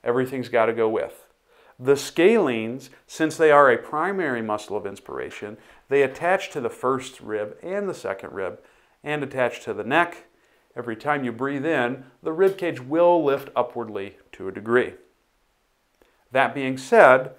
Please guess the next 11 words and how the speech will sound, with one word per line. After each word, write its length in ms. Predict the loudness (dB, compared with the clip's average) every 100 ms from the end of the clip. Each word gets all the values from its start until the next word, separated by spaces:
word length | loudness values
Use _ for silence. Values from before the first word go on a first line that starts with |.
| _ _ _ _ -20 _ _ -20
that 480 | -8 4 4 4 6
will 180 | 6
be 160 | 6 2
checked 540 | -6 0 2 2 -4 _
to 180 | -8 -4
an 80 | -2
extent 600 | -4 -8 -6 -6 -6 -14 0
by 480 | 4 6 6 2 -2
the 300 | -4 -4 -2
internal 540 | -4 -4 -6 -4 -2
obliques, 560 | -2 -6 -12 -14 -18